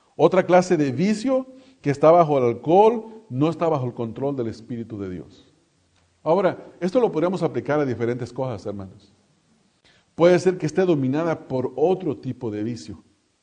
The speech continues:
¿verdad? Puede ser que esté dominada por las pastillas. Hay pastillas rete-, recetadas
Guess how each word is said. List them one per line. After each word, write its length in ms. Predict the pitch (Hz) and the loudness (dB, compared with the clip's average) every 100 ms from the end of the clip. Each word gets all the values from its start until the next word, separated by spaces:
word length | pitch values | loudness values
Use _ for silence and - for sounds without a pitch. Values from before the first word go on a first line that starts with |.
| _ _ | _ _
¿verdad? 300 | - 104 139 - _ _ _ _ _ _ _ _ _ _ _ _ _ _ _ | -8 -6 -8 -10 _ _ _ _ _ _ _ _ _ _ _ _ _ _ _
Puede 240 | - 123 123 | -2 0 0
ser 200 | 135 123 | -6 -8
que 100 | 123 | -8
esté 120 | 120 | -6
dominada 500 | 123 117 110 113 110 | -4 -4 -4 -4 -4
por 100 | 110 | -6
las 120 | 98 | -8
pastillas. 680 | - 92 127 156 151 - _ _ _ _ _ _ _ _ _ _ _ _ _ _ _ _ _ _ _ _ _ _ | -10 -12 -10 -12 -14 -20 _ _ _ _ _ _ _ _ _ _ _ _ _ _ _ _ _ _ _ _ _ _
Hay 120 | 113 | -8
pastillas 420 | 117 120 - 127 113 | -6 -6 -6 -6 -4
rete-, 300 | 110 107 - | -6 -8 -12
recetadas 760 | 120 113 113 117 135 165 - | -14 -12 -8 -4 -4 -6 -16